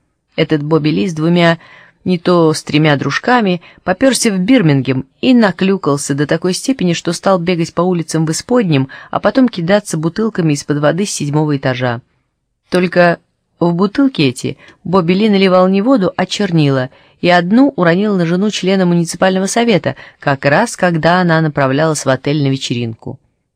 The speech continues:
Тёте Иджи стоило двести долларов отмазать его от тюрьмы и ещё двести, чтобы имя Бобби вычеркнули из протоколов. И у него не было привода в полицию.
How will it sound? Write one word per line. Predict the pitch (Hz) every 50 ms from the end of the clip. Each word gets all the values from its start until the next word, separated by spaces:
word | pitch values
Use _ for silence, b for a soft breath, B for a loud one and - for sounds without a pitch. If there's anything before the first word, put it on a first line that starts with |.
| _ _ _ _ _
Тёте | - 214 202 - - 202 196 190
Иджи | 170 151 160 170
стоило | - - - 185 180 175 165 160
двести | 160 165 170 175 165 - - 170
долларов | 180 208 185 139 127 127 - -
отмазать | 143 - - 175 165 147 135 - -
его | 143 135 139
от | 135 135 -
тюрьмы | - 156 165 202 233 240 220 B B B B B B B
и | 185
ещё | 190 - - - 240
двести, | 196 170 175 160 - 170
чтобы | - - 165 165 185
имя | - - 185 190 180 175 165
Бобби | 160 165 202 226 214 185 180 208 202
вычеркнули | 180 170 196 196 - - 185 - - 185 180 175 175 170
из | - - 175 -
протоколов. | - 175 170 - 160 156 - - 143 131 127 120 - - b b b b b b b b b b b _ _ _ _ _
И | - 262
у | 277
него | 262 254 247 254 247
не | 233 240 247
было | 226 226 220
привода | 208 - 202 185 165 170 170 180
в | - -
полицию. | 214 196 165 139 127 - - - - - 131 131 127 127 127